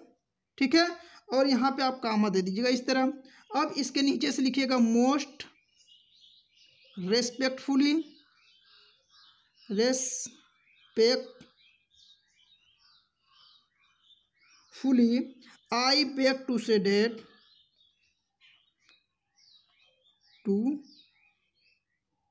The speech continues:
say that, ठीक है। फिर यहाँ से, अब यहाँ से लिखिएगा I come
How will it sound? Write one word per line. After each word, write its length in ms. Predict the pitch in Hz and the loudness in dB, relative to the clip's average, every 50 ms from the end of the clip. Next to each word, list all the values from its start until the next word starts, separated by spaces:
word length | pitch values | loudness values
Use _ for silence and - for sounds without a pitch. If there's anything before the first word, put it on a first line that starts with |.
| _ _ _ _ _ _ | _ _ _ _ _ _
say 600 | - - - - 208 208 214 220 240 269 294 - - - _ _ _ _ _ _ - | -16 -14 -4 2 2 4 4 4 2 2 -2 -6 -14 -20 _ _ _ _ _ _ -10
that, 680 | 175 156 147 196 208 208 202 208 233 240 233 - - - - - - _ _ _ _ _ _ _ _ _ _ _ _ _ _ _ _ _ _ _ _ _ _ _ _ _ _ _ _ - - - - _ _ _ - _ _ _ _ _ _ _ _ _ _ _ _ _ - | -8 -2 0 2 2 4 4 2 0 -2 -4 -10 -16 -20 -20 -20 -20 _ _ _ _ _ _ _ _ _ _ _ _ _ _ _ _ _ _ _ _ _ _ _ _ _ _ _ _ -20 -20 -20 -20 _ _ _ -20 _ _ _ _ _ _ _ _ _ _ _ _ _ -4
ठीक 140 | 240 233 | -2 2
है। 260 | 294 302 330 330 330 - - - - - - _ | 2 2 2 0 -4 -8 -14 -20 -20 -20 -16 _
फिर 140 | - 269 294 | -2 0 2
यहाँ 260 | 294 277 254 285 285 | 2 2 2 0 -2
से, 120 | 277 - - | -2 -2 -2
अब 180 | - 262 254 | -2 -2 0
यहाँ 240 | 269 269 220 247 269 | 2 2 2 2 2
से 100 | 262 262 | 0 0
लिखिएगा 360 | 254 254 208 247 233 202 - - - - 233 | -4 -2 0 0 0 0 -2 -6 -6 -4 -2
I 140 | 247 247 233 233 233 247 294 320 - - - - - - _ _ _ _ _ _ _ _ - - - _ - _ _ _ _ _ _ _ _ _ _ _ _ _ _ _ _ _ | 0 2 2 2 2 2 0 -4 -6 -12 -20 -20 -20 -20 _ _ _ _ _ _ _ _ -20 -20 -20 _ -20 _ _ _ _ _ _ _ _ _ _ _ _ _ _ _ _ _
come 400 | - 233 233 240 247 269 294 320 | 0 0 2 4 4 2 2 0